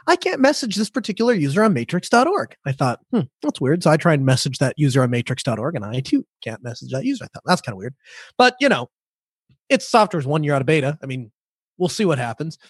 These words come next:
So Saturday, by Saturday, things are definitely, something is not right. Like, the rooms are way quieter, can't quite figure out what's going on. Start looking into it, and we find out that we are no longer federating.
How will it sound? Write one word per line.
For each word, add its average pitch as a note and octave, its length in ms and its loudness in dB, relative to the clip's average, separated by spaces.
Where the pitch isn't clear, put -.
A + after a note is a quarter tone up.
So A3 320 4
Saturday, G#3+ 680 2
by D#3+ 140 0
Saturday, G#3+ 420 4
things A3 240 2
are F#3+ 80 2
definitely, E3 400 0
something G#3+ 300 0
is C3+ 120 -4
not C3+ 200 -2
right. G#2 240 -10
Like, D#3+ 220 -4
the D3+ 80 -2
rooms A3+ 400 4
are D3+ 80 4
way C#3+ 160 0
quieter, D#4 680 2
can't A3 240 0
quite G#3+ 260 2
figure D#3+ 220 2
out C3+ 60 -2
what's C#3 120 -10
going D#3 240 -4
on. A3+ 220 4
Start D#4+ 180 2
looking C#4+ 260 2
into C4 220 2
it, F3+ 60 0
and F#3 80 -4
we F3+ 100 0
find F#3+ 280 2
out C#3+ 260 0
that C#3 200 -2
we F3+ 140 4
are F3 80 6
no E3 140 4
longer C3 240 -2
federating. G#2+ 500 -4